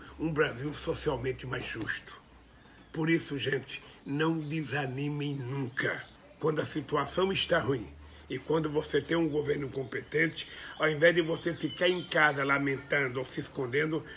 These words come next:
nós temos que ir pra rua pra dizer: "O Brasil é nosso.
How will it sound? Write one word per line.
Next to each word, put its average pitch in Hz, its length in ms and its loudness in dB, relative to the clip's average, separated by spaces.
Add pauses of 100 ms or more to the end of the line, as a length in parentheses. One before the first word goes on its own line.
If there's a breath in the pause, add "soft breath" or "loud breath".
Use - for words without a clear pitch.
(200 loud breath)
nós 151 220 0
temos 156 400 2
que - 140 -4
ir 143 100 -4
pra 139 160 -2
rua 139 240 0
pra 156 160 0
dizer: 131 380 -2 (200 loud breath)
"O 151 120 -2
Brasil 143 500 2
é 131 100 0
nosso. 123 600 -6